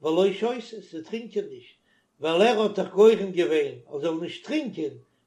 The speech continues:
דער איבערנעמט זיי די כסובה. מייסו בעליהם,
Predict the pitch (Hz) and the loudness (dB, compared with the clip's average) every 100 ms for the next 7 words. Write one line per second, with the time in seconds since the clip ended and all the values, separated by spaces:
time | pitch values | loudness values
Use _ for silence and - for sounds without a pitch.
0 | _ 156 165 202 214 247 240 - 202 196 | _ -2 0 2 0 -2 -6 -10 -10 -12
1 | - 202 190 - _ _ _ _ _ _ | -2 -2 -2 -12 _ _ _ _ _ _
2 | _ _ _ _ _ _ _ _ 95 131 | _ _ _ _ _ _ _ _ -2 6
3 | 220 240 226 - 180 170 165 170 185 254 | 6 6 0 0 -2 0 2 4 4 6
4 | 170 170 170 170 170 165 | 4 2 0 -4 -14 -20